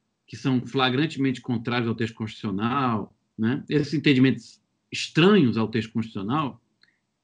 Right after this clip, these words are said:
que eles seriam fruto de algum erro técnico, né? Uma visão inocente, que muitos juristas muitas vezes nutrem,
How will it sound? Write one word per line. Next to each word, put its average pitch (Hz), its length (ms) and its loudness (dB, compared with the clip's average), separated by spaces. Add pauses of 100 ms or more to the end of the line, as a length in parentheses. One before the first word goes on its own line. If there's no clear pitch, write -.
(120)
que 170 100 6
eles 190 180 6
seriam 190 260 8
fruto 196 240 0
de 185 80 6
algum 196 220 4
erro 208 180 4
técnico, 170 560 -2
né? 92 160 -8
Uma 180 160 -4
visão 170 220 0
inocente, 185 640 0 (560)
que 247 100 2
muitos 240 240 6
juristas 233 540 0
muitas 208 280 2
vezes 196 220 6
nutrem, 185 480 2